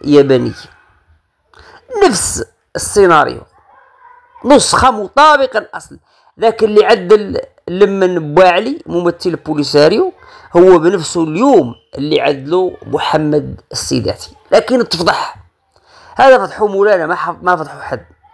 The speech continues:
ما جاه مغربي منعو قال له مرق من هاد الصونو. هذا فضوح وفاضح مولانا، وبغيتكم تركزوا لي في الصورة. تخيلوا معي على أنه هاد المسؤولين كاملين،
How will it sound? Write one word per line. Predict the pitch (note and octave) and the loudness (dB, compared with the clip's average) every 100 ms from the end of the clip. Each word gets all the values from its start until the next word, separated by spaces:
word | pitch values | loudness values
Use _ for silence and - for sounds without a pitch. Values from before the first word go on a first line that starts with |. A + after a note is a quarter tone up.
| _ _ | _ _
ما | C#3+ F3 | 2 4
جاه | E3+ E3+ | 4 2
مغربي | D#3+ D3+ D#3 D3+ D#3 | 2 0 0 0 -2
منعو | D#3 D3 C#3+ D3+ | -4 -2 0 0
قال | D3 D3+ | 0 2
له | C#3+ | 2
مرق | C#3 C#3 | 2 0
من | B2+ C3+ C3 | 0 -2 0
هاد | B2+ A#2+ | -2 -2
الصونو. | - - C3+ B2 D3 - - _ _ - - | -6 -4 0 2 2 0 -6 _ _ -20 -4
هذا | F3 F3 D3 | 0 2 0
فضوح | C#3 F3+ F#3 - | -2 0 -2 -2
وفاضح | C3+ E3+ E3+ D3+ - | -4 0 0 -2 -4
مولانا، | C#3+ C#3+ C#3+ C3+ A#2 - _ _ _ _ _ _ - - - | 0 2 2 0 -8 -20 _ _ _ _ _ _ -20 -18 -4
وبغيتكم | D3 F3 G#3+ - G#3+ A#3+ D#4 C#4+ _ - C3+ - | 0 2 2 2 0 0 -8 -14 _ -16 -10 -2
تركزوا | G#3 - - D#3+ D#3+ | -2 -2 -2 2 4
لي | |
في | B2 | 2
الصورة. | A2+ - - - - _ _ _ _ _ - | -2 -4 -6 -8 -20 _ _ _ _ _ -4
تخيلوا | C4 A3 | 0 2
معي | F3 F3+ | 2 0
على | C#3 D3+ | 0 0
أنه | D#3 D3 | 0 0
هاد | C#3+ | 0
المسؤولين | C#3 C3 D#3+ C3 | -4 -6 -6 -6
كاملين، | A#2 D#3+ B2+ A2 G#2+ | -2 0 0 -2 -6